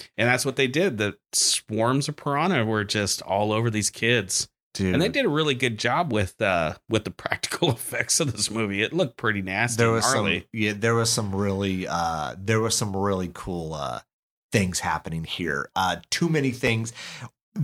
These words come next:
Speaker 2: that we, we ha-, that we, that we will mention, but there were a few, there were a few things that I liked. I, I, I did like, uh, the, the, the one, the one ex-boyfriend who just, who went a little,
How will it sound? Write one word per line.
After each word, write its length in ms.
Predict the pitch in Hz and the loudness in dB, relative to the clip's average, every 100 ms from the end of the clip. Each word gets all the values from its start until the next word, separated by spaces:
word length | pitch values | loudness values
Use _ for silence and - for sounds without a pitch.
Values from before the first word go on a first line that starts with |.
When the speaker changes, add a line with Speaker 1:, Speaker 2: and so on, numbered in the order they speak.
| 110 - | -6 0
Speaker 2:
that 260 | 120 104 | 0 0
we, 280 | 123 117 107 - | 0 0 0 -6
we 300 | - 113 113 | -10 -6 -2
ha-, 220 | 110 110 147 | 0 0 0
that 240 | 110 110 | 0 2
we, 240 | 107 110 110 123 | 2 0 -4 -8
that 240 | 110 107 | -2 0
we 100 | 107 | 0
will 220 | 104 98 95 | 0 -2 0
mention, 480 | 110 113 - 117 | 0 0 0 0
but 320 | 113 104 98 107 | 2 2 2 2
there 100 | 135 | 2
were 160 | 139 | 4
a 60 | 127 | 2
few, 380 | - 131 143 165 | 2 2 2 0
there 360 | 135 131 143 | -4 -2 0
were 40 | 135 | 2
a 20 | |
few 160 | 156 | 0
things 260 | 151 156 151 | -2 -2 0
that 100 | 151 | 0
I 60 | 147 | 2
liked. 320 | 139 165 170 | 2 0 0
I, 140 | 120 | 0
I, 260 | 104 113 - | 2 0 0
I 60 | |
did 160 | 113 127 | 0 0
like, 320 | 117 117 117 | 2 2 2
uh, 300 | 117 104 92 - _ _ _ 113 - | 2 2 0 -4 _ _ _ -16 -8
the, 360 | 113 113 120 | -2 2 2
the, 400 | 110 110 104 98 95 | 0 2 2 2 0
the 100 | 101 | 0
one, 340 | 117 127 123 | 0 0 -2
the 100 | 117 | -2
one 240 | 117 127 | 0 2
ex-boyfriend 840 | 123 120 - 98 120 139 143 139 139 | 2 0 -2 0 2 2 2 0 2
who 280 | 123 120 104 | 2 2 2
just, 320 | 113 107 - - - _ _ | 0 -2 -4 -20 -20 _ _
who 120 | - | -2
went 220 | 139 143 147 | 0 2 2
a 40 | |
little, 340 | 131 127 104 | 0 0 0